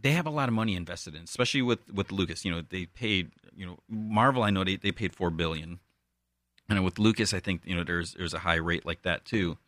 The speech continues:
So, you know, one, they wanna make their money back, and two, they don't wanna kill the franchise. And,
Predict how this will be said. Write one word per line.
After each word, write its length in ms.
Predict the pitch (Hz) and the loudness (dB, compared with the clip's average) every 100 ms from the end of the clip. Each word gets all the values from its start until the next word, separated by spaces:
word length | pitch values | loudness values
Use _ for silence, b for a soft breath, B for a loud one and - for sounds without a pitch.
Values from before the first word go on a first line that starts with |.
| b b b b b - | b b b b b -2
So, 280 | 127 101 - | 4 4 4
you 100 | 113 | 4
know, 140 | 101 85 _ | 4 0 _
one, 380 | 104 120 143 131 | 2 6 6 6
they 60 | |
wanna 180 | 117 113 | 6 6
make 160 | 107 101 | 4 4
their 100 | 98 | 2
money 220 | 95 92 | 2 2
back, 400 | 82 87 85 - - | 0 0 -2 -4 -6
and 160 | 92 | -2
two, 240 | - 170 101 | 2 4 4
they 140 | 113 | 4
don't 120 | 123 | 4
wanna 140 | 110 101 | 4 2
kill 200 | 120 87 | -2 -4
the 60 | |
franchise. 640 | - 87 90 - - - - _ _ _ _ - | -2 -4 -4 -10 -12 -18 -20 _ _ _ _ 0
And, 340 | 95 90 87 | 2 4 2